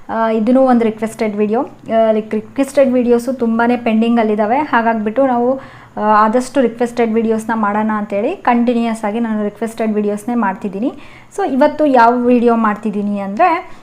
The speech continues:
ಆ, ಇದು ಹೀಟಿಂದ ಆಗಿರೋವಂಥ ಪಿಂಪಲ್ಸ್ ಇರುತ್ತಲ್ಲ, ಕ-, ಕನ್ನಡದಲ್ಲಿ ಕುರು ಅಂತ ಕರಿತೀವಿ. ಕುರು ಆಗ್ಬಿಟ್ಟು ತುಂಬಾನೇ ದೊಡ್ಡದಾಗಿ ನೋವೆಲ್ಲ ಆಗ್ತಿರುತ್ತೆ. So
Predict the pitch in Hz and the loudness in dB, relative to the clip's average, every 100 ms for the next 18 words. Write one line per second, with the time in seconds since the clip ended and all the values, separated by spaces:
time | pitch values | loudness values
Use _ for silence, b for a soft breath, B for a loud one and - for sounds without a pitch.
0 | - 220 226 226 226 214 233 - - 302 | -16 -6 -2 0 0 0 -2 -10 -2 2
1 | 330 330 320 285 262 247 254 247 233 247 | 2 2 4 6 6 6 4 4 2 -2
2 | 240 220 226 226 220 208 214 254 - - | -2 0 0 -2 -4 -2 0 0 -2 -8
3 | - 220 247 269 262 247 269 262 254 254 | -12 0 4 4 6 4 2 2 2 4
4 | 247 220 254 233 214 214 196 311 B B | 2 2 0 0 -2 -4 -8 -8 B B
5 | B - 277 269 247 226 208 226 247 247 | B 0 4 6 6 4 0 2 2 2
6 | 240 226 233 247 254 247 220 214 202 233 | 0 -2 2 4 4 4 2 2 2 4
7 | 233 214 202 233 233 226 - 226 240 247 | 4 2 -2 -2 0 -2 -2 0 4 4
8 | 240 240 214 220 214 208 240 240 - - | 6 4 2 0 -4 -2 -2 -4 -6 -18
9 | - | -2